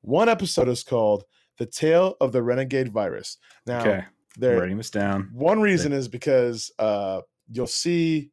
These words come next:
Speaker 1: just by the clip of the picture in the front why it's weird, and as a child, it probably creeped me out. And second reason is for that one is I wanna see early nineties perspective of how viruses work.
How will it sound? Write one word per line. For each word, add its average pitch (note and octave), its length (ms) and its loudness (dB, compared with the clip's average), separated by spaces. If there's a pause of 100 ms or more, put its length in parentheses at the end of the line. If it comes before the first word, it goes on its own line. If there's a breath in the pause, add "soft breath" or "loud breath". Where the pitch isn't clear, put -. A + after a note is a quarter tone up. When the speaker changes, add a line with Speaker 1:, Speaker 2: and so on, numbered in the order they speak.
(120)
Speaker 1:
just - 280 -4
by G#3+ 140 4
the G3 120 2
clip F3+ 420 0
of C3 240 -2
the A2+ 220 -4 (160)
picture D3 280 -4
in A#2+ 60 -6
the A#2 60 -10
front A2+ 320 -8
why A2+ 640 0 (500 soft breath)
it's - 280 -8
weird, G2+ 500 -6 (120)
and A2 100 -12
as G2+ 100 -6
a G2+ 60 -12
child, A#2 360 -2
it F2 160 -6
probably G2+ 240 -6
creeped G2+ 220 -10
me G2 80 -10
out. F2+ 180 -12 (480 soft breath)
And B2 80 -10
second A3 220 0
reason D3+ 220 2
is C3+ 180 0
for C3+ 100 -10
that C3 140 0
one B2+ 140 -2
is A2+ 340 -8 (160)
I A#2+ 140 2
wanna F#3 240 2
see D3 320 0
early D3 240 2
nineties C#3 260 -2
perspective B2 560 -4
of A2 120 -4
how A2+ 180 0
viruses G#2 480 -4
work. E2 280 -14